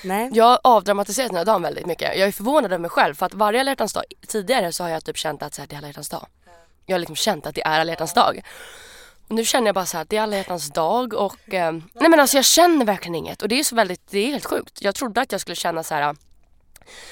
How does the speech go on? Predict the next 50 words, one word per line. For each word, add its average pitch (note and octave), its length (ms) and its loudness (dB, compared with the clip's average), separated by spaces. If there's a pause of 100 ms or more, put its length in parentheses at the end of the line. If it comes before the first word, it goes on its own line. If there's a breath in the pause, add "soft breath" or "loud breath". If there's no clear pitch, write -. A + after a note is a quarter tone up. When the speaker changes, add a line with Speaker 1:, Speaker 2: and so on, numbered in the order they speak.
(140 loud breath)
Speaker 2:
nu B3+ 160 2
vill A#3+ 140 4
jag G#3+ 180 6
ha G3+ 260 6
en G3 100 2
nallebjörn F3+ 500 2
rosor E3+ 440 -4
och - 120 -10
jag F3 120 -2
vill F3 140 -6
göra E3 200 2
någonting D#3+ 560 -4
eller D#3+ 120 -4
så - 120 -6
här, D3 220 -2
nu F#3 260 -2
är F#3 40 -2
det, F3 80 -4
alltså F#3 200 -6
att G3 80 -6
det, F#3+ 80 -8 (280 loud breath)
men A3+ 160 0
du A3 60 0
vet G3+ 160 2
ändå F#3 240 0
känna E3+ 280 -2
någonting E3+ 260 -6
i E3 40 -8
kroppen D3 400 -2
över A2 160 -2
det. F3 320 2
Speaker 1:
Ja, F3+ 80 -4
ja. F3 140 -6 (140)
Nej, G3 180 -6
lite G3 260 -4
pirr F3+ 340 -4 (120)
liksom. - 260 -8
Speaker 2:
Ja B3 60 4
men D4 140 4
typ, - 320 0
ändå G3 220 0
så F#3 120 -8
att E3 80 -12
det F3+ 80 -10
är E3+ 40 -8
alla D#3+ 100 -10
hjärtans D#3+ 240 -14
dag - 240 -2
liksom. - 180 -4
Speaker 1:
Ja. E3+ 180 -2